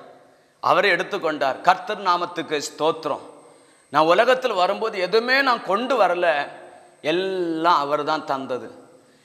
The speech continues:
என்று சொல்லி கர்த்தரை மகிமைப்படுத்துகிறான். இப்ப பிசாசுக்கு இன்னும் எரிச்சல் உண்டாயிற்று.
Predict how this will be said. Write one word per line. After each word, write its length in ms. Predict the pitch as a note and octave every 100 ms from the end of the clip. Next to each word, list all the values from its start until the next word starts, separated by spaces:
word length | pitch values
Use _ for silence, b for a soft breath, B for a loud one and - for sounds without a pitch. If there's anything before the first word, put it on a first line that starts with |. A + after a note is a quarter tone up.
| b
என்று 380 | C#3 F#3 A3 G#3
சொல்லி 380 | E3 D#3+ G3+ E3 D3+ F3 -
கர்த்தரை 540 | E3+ - - A#3 B3
மகிமைப்படுத்துகிறான். 1120 | G#3+ F#3 F#3+ A3 A3 F#3+ F3 F3 E3 D3+ A#2+ - - B B B B
இப்ப 220 | D#3+ G#3+
பிசாசுக்கு 800 | A3 F3 - A#3 B3+ B3+ A#3+ B3 G#3
இன்னும் 420 | B3 C#4+ D4+ D4+
எரிச்சல் 400 | C#4+ C#4 C#4 C4
உண்டாயிற்று. 580 | A#3+ G#3+ G3 F3+ E3